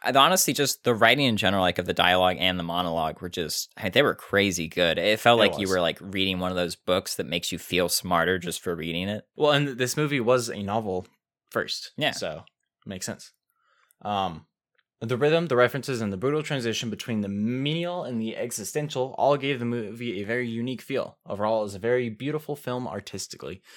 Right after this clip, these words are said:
Speaker 2: I'd agree. I don't think there's much getting around the fact that it was really done artistically.
Speaker 1: Yeah.
Speaker 2: It's narratively and as a film where I think it comes down to whether you enjoyed it or not.
Speaker 1: Yeah. I, I do like the aspect ratio. I, I know that, uh, the first one mentioned that. Like, it is,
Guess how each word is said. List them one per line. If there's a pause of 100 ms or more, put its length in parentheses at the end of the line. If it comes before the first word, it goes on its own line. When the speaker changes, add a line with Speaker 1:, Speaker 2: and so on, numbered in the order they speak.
(300)
Speaker 2:
I'd
agree.
I
don't
think
there's
much
getting
around
the
fact
that
it
was
really
done
artistically.
Speaker 1:
Yeah. (180)
Speaker 2:
It's
narratively
and
as
a
film
where
I
think
it
comes
down
to (140)
whether
you
enjoyed
it
or
not. (200)
Speaker 1:
Yeah. (120)
I,
I
do
like
the
aspect
ratio.
I,
I
know
that,
uh,
the
first
one
mentioned
that. (100)
Like,
it
is,